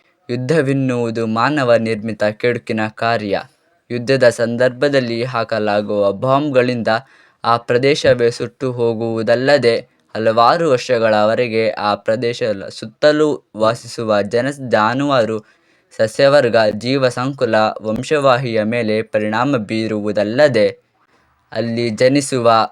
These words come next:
ಮಕ್ಕಳು ಅಂಗಹೀನವಾಗಿ ಹುಟ್ಟುತ್ತಾರೆ. ಇದಕ್ಕೆ ಹಿರೋಶಿಮಾ ನಾಗಾಸಾಕಿಗಳೇ ಸಾಕ್ಷಿ. ಯುದ್ಧದಲ್ಲಿ ಭಾಗವಹಿಸುವ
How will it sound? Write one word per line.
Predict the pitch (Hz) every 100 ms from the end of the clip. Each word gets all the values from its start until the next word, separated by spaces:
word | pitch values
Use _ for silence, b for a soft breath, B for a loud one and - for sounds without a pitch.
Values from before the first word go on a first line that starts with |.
| _ 123 117
ಮಕ್ಕಳು | 127 _ 147 120 120
ಅಂಗಹೀನವಾಗಿ | 110 107 127 143 147 139 131 131 123 117 117 123 104 104 - _ _ _ -
ಹುಟ್ಟುತ್ತಾರೆ. | 117 110 110 - 107 107 101 b b b b -
ಇದಕ್ಕೆ | 120 127 131 123 120
ಹಿರೋಶಿಮಾ | 117 123 139 151 156 139 131 127 120
ನಾಗಾಸಾಕಿಗಳೇ | 117 123 127 131 131 117 - 117 113 120 110
ಸಾಕ್ಷಿ. | - 107 104 - 110 104 - _ _ _ _
ಯುದ್ಧದಲ್ಲಿ | 123 123 123 147 139 127 120
ಭಾಗವಹಿಸುವ | 107 117 127 139 127 120 - 110